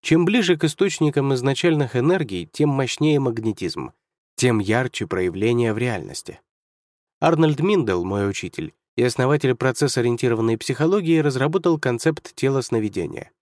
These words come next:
Он утверждает, что сновидения и телесные ощущения взаимосвязаны и отражают одни и те же бессознательные процессы. То, что происходит во сне — может проявляться в теле через ощущения или симптомы.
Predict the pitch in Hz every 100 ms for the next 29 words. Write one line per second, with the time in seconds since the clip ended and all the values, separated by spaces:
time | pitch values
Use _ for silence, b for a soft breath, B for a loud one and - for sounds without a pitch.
0 | _ _ _ _ _ 185 208 - 170 131
1 | 110 107 101 - 120 - 123 123 156 175
2 | 156 135 127 139 143 131 123 - 117 -
3 | 180 143 104 98 120 131 127 - 127 120
4 | 98 69 - _ _ _ - 143 143 135
5 | 165 180 156 127 139 180 156 170 160 147
6 | 127 123 110 113 - 110 107 - 101 -
7 | 76 - - _ _ _ _ _ _ -
8 | 151 156 139 117 120 123 - 123 113 113
9 | 107 - 143 147 _ _ - 135 175 156
10 | 156 156 156 175 - 156 - 165 170 156
11 | 143 123 123 - 113 - 143 143 143 139
12 | - 147 - 143 95